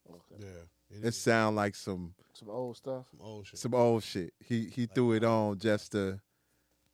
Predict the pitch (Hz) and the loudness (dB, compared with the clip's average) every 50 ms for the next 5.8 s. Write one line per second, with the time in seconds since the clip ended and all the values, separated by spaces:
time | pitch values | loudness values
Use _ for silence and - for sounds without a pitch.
0 | _ _ 120 117 104 104 95 - - 120 107 101 - 78 101 95 95 92 87 - | _ _ 2 2 2 2 -2 -2 -2 -2 -2 -2 -4 -6 -6 -4 -4 -6 -8 -12
1 | _ _ _ _ _ _ _ _ _ _ _ _ - - 117 131 127 143 135 139 | _ _ _ _ _ _ _ _ _ _ _ _ -16 -2 0 0 0 4 2 2
2 | 131 131 143 147 151 135 135 135 123 - - 165 151 147 120 - 143 131 120 120 | 4 6 4 4 6 4 4 2 2 4 4 4 4 4 2 2 0 0 2 2
3 | 120 117 110 104 98 98 98 98 92 87 92 101 - - 117 117 107 101 107 - | 2 2 2 2 2 0 0 -2 -2 -4 -6 -8 -4 2 2 2 4 2 0 -4
4 | 107 101 98 - 113 90 127 143 156 156 139 143 131 123 135 143 131 113 - - | -4 -6 -2 -4 0 4 4 4 4 2 0 -2 0 2 2 2 2 0 -2 -2
5 | - 113 107 104 101 95 92 92 90 92 90 85 87 85 82 - | 0 2 2 2 0 -2 -4 -4 -6 -6 -6 -4 -4 -6 -8 -10